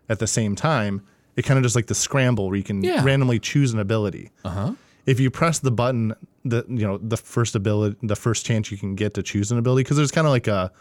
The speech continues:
Speaker 1: it starts spinning around and you can't really select an ability yet. But if you do it on the first frame you can get it, you always get stone. Always.
Speaker 2: Okay.
Speaker 1: And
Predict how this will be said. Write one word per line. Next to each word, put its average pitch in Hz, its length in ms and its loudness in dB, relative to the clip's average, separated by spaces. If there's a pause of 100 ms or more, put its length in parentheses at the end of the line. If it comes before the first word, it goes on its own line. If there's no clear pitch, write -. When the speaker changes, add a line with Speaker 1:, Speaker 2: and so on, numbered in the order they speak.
(640)
Speaker 1:
it 135 100 2
starts 147 240 2
spinning 139 280 2
around 113 580 2 (220)
and 110 220 0
you 104 60 -2
can't 113 200 -2
really 104 120 0
select 104 380 -4
an 98 80 -4
ability 98 320 0
yet. 76 180 -6 (220)
But 117 180 0 (180)
if 123 140 2
you 131 60 6
do 131 160 4
it - 40 2
on 123 60 2
the 113 60 2
first 135 260 -2
frame 131 180 4
you 113 60 2
can 113 160 -2
get 120 140 2
it, 107 120 0
you 110 140 0
always 110 200 2
get 92 180 -6
stone. - 340 -6 (280)
Always. - 500 -4 (260)
Speaker 2:
Okay. 87 520 -8 (580)
Speaker 1:
And 107 500 0